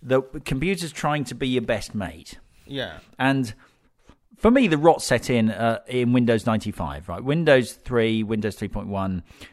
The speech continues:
Speaker 1: uh, it was pretty workaday. I mean, it, you know, it was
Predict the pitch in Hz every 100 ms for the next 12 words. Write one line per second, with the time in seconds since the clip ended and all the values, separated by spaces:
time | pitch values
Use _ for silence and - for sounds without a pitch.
0 | _ 95 110 110 110 - 139 139 131 -
1 | _ - 294 269 208 202 - - 98 80
2 | 80 - 123 147 151 _ 147 143 120 131
3 | 139 120